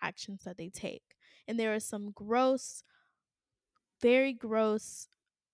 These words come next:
um, actions that were taken when you think about how these events played out that led to Breonna Taylor's death. Um, and I don't really have that much more to say about it. I think that we've been,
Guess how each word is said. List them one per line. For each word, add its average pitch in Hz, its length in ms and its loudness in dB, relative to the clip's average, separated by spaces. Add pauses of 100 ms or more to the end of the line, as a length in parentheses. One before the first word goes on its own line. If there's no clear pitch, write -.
um, 190 640 -6 (380)
actions 233 480 4
that 196 140 2
were 190 120 -2
taken 208 720 -4 (540)
when 214 200 -2
you 208 100 -4
think 214 240 -2
about 196 440 -2 (120)
how 208 500 0
these 208 260 -8
events 185 380 -8
played 190 220 -4
out 190 260 -4
that 196 220 -4
led 190 280 -4
to 180 320 -6
Breonna 190 360 -6
Taylor's 190 400 -12
death. - 400 -16 (880)
Um, 196 540 -4 (880)
and 240 120 2
I 233 60 4
don't 285 220 4
really 311 180 2
have 254 160 2
that 254 100 2
much 226 220 0
more 220 120 4
to 202 80 -2
say 202 220 2
about 208 200 2
it. 202 60 2
I 190 60 0
think 208 260 -2
that 175 260 0
we've 196 140 0
been, 180 340 -6